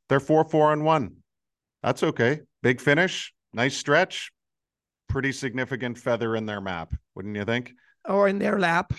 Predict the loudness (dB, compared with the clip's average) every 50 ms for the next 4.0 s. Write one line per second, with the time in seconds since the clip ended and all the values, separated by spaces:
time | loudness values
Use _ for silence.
0 | -8 -6 -4 -4 -2 -2 -4 -4 -4 -6 -6 -4 -4 -2 -2 -2 -2 -2 -4 -6
1 | -6 -6 -4 -4 -4 -6 -6 _ -8 -8 -8 -8 -6 -6 -4 0 2 2 2 2
2 | 2 2 0 0 0 -2 -4 -4 -6 -6 -4 -4 -4 -4 -6 -8 -8 -6 -2 -2
3 | -2 -2 -2 -4 -6 -8 -8 -8 -8 -8 -8 -6 -4 -4 -4 -4 -6 -8 -10 -12